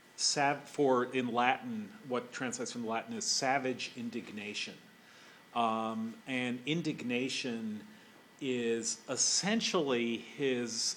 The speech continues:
most, um, important and consistent, uh, political and, um, moral attitude towards how the world is.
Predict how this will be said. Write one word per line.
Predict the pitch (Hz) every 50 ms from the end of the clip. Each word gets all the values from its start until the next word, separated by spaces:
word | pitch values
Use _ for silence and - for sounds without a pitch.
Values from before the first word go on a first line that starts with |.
| - - -
most, | 120 123 123 120 120 120 120 113 - - - - - - - -
um, | - 127 117 117 113 113 113 113 110 107 107 - 110 - - - - - - - - - - -
important | 131 120 117 120 - - - 160 147 - 147 131 123 -
and | 123 113 110
consistent, | - - 120 113 107 - - - 131 127 - - - - 123 107 104 104 101 - - - - - - - - - - - - - - - - -
uh, | 135 123 113 110
political | 107 - - - 143 135 127 127 120 120 117 - 135 123 117 117 113 110 107 110 107 - -
and, | 127 120 113 113 110 110 110 110 107 107 104 101 101 - - - -
um, | - 113 113 110 107 107 107 - - -
moral | 131 120 117 120 123 120 120 113 107 107 110 -
attitude | 107 107 104 113 110 - - 104 92 85 78 - - - - - - - - - - -
towards | - - - 117 110 104 101 101 -
how | - - 120 110 107 107 101 101 98 -
the | - 107
world | 104 98 98 98 98 98 98 98 - - -
is. | 104 98 90 85 - - - - - -